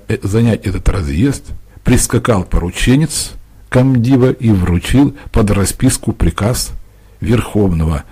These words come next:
номер двести двадцать семь под девизом "Ни шагу назад, умри, но не отступи". Это касалось всех, от командарма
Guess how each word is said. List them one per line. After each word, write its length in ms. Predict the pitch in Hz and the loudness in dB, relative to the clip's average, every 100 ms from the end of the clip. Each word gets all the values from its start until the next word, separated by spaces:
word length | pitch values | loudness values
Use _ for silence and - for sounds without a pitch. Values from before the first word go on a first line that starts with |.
| - | -6
номер 580 | 82 90 139 143 139 117 | -2 2 2 2 2 0
двести 680 | 73 76 104 117 - - 107 | 0 0 0 0 -4 -2 -2
двадцать 640 | 73 78 82 - - 73 | -2 -4 -4 -4 -6 -4
семь 340 | - 67 58 - - - - | -4 -4 -6 -8 -20 -20 -2
под 260 | - 117 107 | 2 2 2
девизом 560 | 123 120 92 76 73 - - - | 4 4 2 -2 -8 -14 -20 -8
"Ни 240 | 87 92 95 | 0 2 2
шагу 540 | - 104 127 120 131 | 0 0 2 2 2
назад, 460 | 117 117 78 73 73 - - - - | 2 2 0 -4 -8 -14 -18 -12 -2
умри, 720 | 117 117 113 98 120 175 - - - - - - - - - | 2 4 2 2 2 2 0 -10 -20 -20 -20 -20 -20 -20 -10
но 220 | 76 98 | -2 0
не 120 | 104 | 0
отступи". 560 | 95 - - - 69 - - - - - - - | 0 -4 -6 -6 -8 -8 -12 -20 -18 -18 -10 0
Это 300 | 139 160 165 | 2 2 0
касалось 540 | 151 - 135 123 120 | 0 0 2 2 2
всех, 580 | - - - 107 78 - - - - - | 0 -2 0 0 0 -6 -20 -20 -20 -8
от 200 | 87 95 | -2 0
командарма 920 | - 110 110 87 104 147 165 147 147 | 2 2 2 2 2 2 2 0 -2